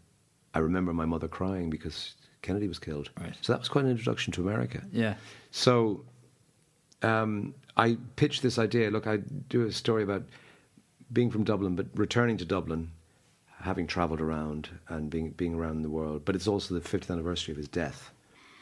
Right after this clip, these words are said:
Speaker 1: And they went, "Yeah, that sounds like an interesting idea." And that, that was the beginning of this, this film. And I, I, I, I started shooting, and, um,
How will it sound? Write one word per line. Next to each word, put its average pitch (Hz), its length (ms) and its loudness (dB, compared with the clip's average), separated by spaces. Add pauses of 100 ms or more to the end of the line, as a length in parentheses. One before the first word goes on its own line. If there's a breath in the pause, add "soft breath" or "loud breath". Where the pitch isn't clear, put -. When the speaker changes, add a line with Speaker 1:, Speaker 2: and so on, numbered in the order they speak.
(560 loud breath)
Speaker 1:
And 120 80 4
they 123 60 6
went, 123 140 2
"Yeah, 269 160 2
that 113 60 0
sounds 120 220 2
like 95 80 2
an 92 60 4
interesting 87 280 0
idea." 80 280 0 (560 loud breath)
And 113 100 6
that, 147 220 2
that 139 100 6
was 131 100 2
the 117 60 2
beginning 107 360 2
of 92 80 0
this, 90 320 -2
this - 500 0
film. 113 580 2
And 92 100 0
I, 95 120 0 (420)
I, 87 80 0
I, 87 120 0 (680 loud breath)
I 92 180 2
started 95 420 0
shooting, 90 580 0
and, 82 240 -2
um, 78 520 -4